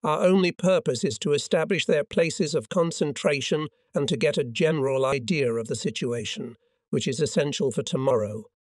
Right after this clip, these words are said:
We fly along the two roads that run north toward Balta. The sun is already setting.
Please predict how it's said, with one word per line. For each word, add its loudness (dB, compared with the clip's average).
We -2
fly 2
along 2
the 0
two 0
roads 0
that 0
run 0
north 2
toward -2
Balta. -2
The 0
sun 2
is 2
already 2
setting. -2